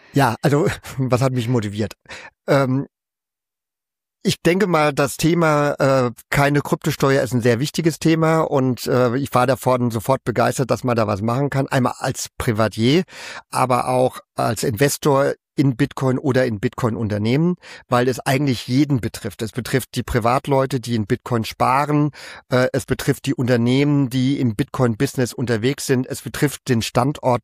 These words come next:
Deutschland, der eine Attraktivität hat dadurch, dass wir heute die Haltefrist haben, aber wenn sie abgeschafft wird, entsprechende Nachteile bedeutet.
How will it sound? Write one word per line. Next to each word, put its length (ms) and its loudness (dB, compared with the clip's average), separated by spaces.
Deutschland, 600 0
der 320 2
eine 160 2
Attraktivität 720 -4
hat 180 0
dadurch, 460 0
dass 220 -4
wir 100 4
heute 360 2
die 160 -2
Haltefrist 680 0
haben, 340 0
aber 540 2
wenn 220 -2
sie 100 0
abgeschafft 520 -2
wird, 220 -2
entsprechende 440 -2
Nachteile 680 -2
bedeutet. 440 -4